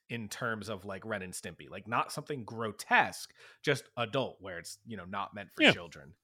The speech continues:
Speaker 2: Um, it's,
Speaker 1: Um,
Speaker 2: it's, you know, it's been done. I don't, I don't think we'll be breaking the mold that hugely with it,
Speaker 1: Right.
Speaker 2: but, you know, you
Speaker 1: Right,
Speaker 2: gotta
Speaker 1: right,
Speaker 2: make
Speaker 1: right, right.
Speaker 2: sure. Like, you don't want ten-year-olds showing up
Speaker 1: However
Speaker 2: to sausage party.
Speaker 1: <laughs> I love that movie to death.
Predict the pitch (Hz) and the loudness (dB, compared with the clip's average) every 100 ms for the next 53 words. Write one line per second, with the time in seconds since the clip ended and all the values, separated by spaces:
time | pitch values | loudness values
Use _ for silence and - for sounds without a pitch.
0 | _ _ _ - 156 180 185 185 - 254 | _ _ _ -12 -10 -8 -10 -12 -14 -10
1 | 233 113 98 170 - 226 202 156 202 214 | -2 0 0 -4 -4 4 6 8 6 2
2 | 175 107 101 123 127 113 104 104 104 110 | 4 6 8 8 6 6 4 2 4 2
3 | 98 98 95 95 95 90 _ _ _ _ | 4 6 6 4 2 0 _ _ _ _
4 | _ _ _ - 120 113 110 104 101 98 | _ _ _ -6 0 2 4 2 2 4
5 | 95 92 95 - _ 98 123 131 - - | 4 4 -2 -10 _ 6 12 12 10 0
6 | 90 - 90 90 92 - 175 90 170 165 | -2 -2 -4 -2 -2 4 4 4 -2 -6
7 | 160 143 117 139 113 107 90 87 98 107 | -6 -4 0 4 4 4 0 0 0 2
8 | 90 95 _ _ - _ _ 104 92 107 | 0 -4 _ _ -20 _ _ -8 -4 0
9 | 104 101 98 _ - 110 95 92 139 123 | 4 4 2 _ 2 6 8 8 8 6
10 | 95 95 87 - 117 110 90 - 90 90 | 6 4 2 6 6 6 -2 -4 -4 -4
11 | - _ _ _ _ _ _ _ _ _ | -10 _ _ _ _ _ _ _ _ _
12 | _ - 147 156 - - - 214 - - | _ -6 2 2 2 -2 -6 -4 -4 -8
13 | - _ - 226 151 110 104 - 101 104 | -10 _ -4 -4 -6 -4 -4 -4 -10 -8
14 | 101 95 90 80 - 80 78 | -10 -10 -12 -12 -12 -10 -10